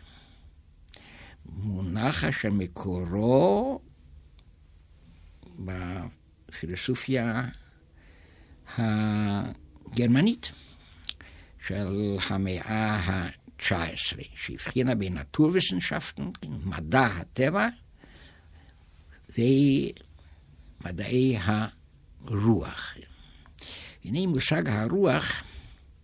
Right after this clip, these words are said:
הוא עצמו נושא לדיון מטאפיזי רחב מאוד.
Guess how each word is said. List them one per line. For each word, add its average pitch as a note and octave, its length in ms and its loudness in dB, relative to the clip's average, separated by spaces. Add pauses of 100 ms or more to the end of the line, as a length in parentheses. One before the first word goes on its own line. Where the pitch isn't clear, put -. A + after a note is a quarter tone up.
(1300)
הוא - 100 -8
עצמו - 560 4 (2500)
נושא B2 500 2 (1080)
לדיון G2+ 920 2
מטאפיזי G2+ 640 0
רחב F#2+ 260 0
מאוד. E2 440 -4